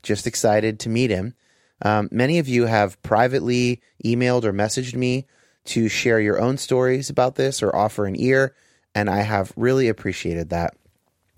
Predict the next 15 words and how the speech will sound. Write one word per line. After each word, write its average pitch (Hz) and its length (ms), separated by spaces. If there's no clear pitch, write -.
Thank 117 220
you 113 40
so 104 160
much. 92 380
Um, 101 280
our 107 120
story 123 360
isn't 104 260
over 120 260
yet. 156 320
I'm 98 240
really 104 220
hoping 143 480
that - 200
this - 300